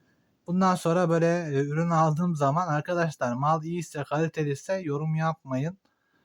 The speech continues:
Malda bir sorun, sıkıntı varsa hani sorunları, sıkıntıları belirten yorumları yapın.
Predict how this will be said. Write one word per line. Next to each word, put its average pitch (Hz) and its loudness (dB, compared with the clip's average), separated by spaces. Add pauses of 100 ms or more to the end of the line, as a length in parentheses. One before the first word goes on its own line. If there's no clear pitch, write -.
(220)
Malda 151 0
bir 165 -4
sorun, 170 -2
sıkıntı 165 -4
varsa 165 0
hani 160 -2
sorunları, 151 -4
sıkıntıları 156 -4
belirten 156 -4 (640)
yorumları 170 2
yapın. 190 0